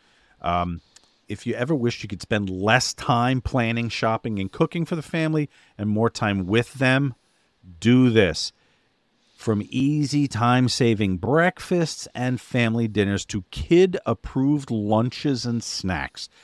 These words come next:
HelloFresh has what it takes to keep everyone, including you, happy and satisfied. HelloFresh takes the stress out of mealtime by delivering fresh ingredients and easy recipes right to your door.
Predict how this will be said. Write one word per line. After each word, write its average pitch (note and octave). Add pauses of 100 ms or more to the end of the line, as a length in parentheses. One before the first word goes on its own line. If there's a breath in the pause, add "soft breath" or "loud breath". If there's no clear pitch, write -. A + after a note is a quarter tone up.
(180 soft breath)
HelloFresh A#2 (240 soft breath)
has D#2+
what F#2
it F#2
takes E2
to F#2
keep D#2+
everyone, F#2
including C3+
you, F2+ (200)
happy D#2
and D2+
satisfied. C#2
HelloFresh F2 (300 soft breath)
takes -
the E2
stress - (100)
out A2
of F2
mealtime F#2 (400 soft breath)
by G2
delivering F2
fresh -
ingredients E2
and D#2
easy F#2+
recipes E2+
right A#2
to C#3
your A#2+
door. G2